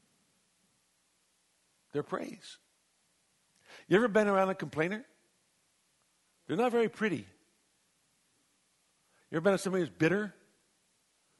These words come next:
They're not very beautiful. But you be around someone who praises the Lord and glorifies his name and lifts his name up on high,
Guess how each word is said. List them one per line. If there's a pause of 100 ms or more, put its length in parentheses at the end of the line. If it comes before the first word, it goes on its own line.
(840)
They're
not
very
beautiful. (1900)
But
you
be
around
someone
who
praises
the
Lord
and
glorifies
his
name
and
lifts
his
name
up
on
high,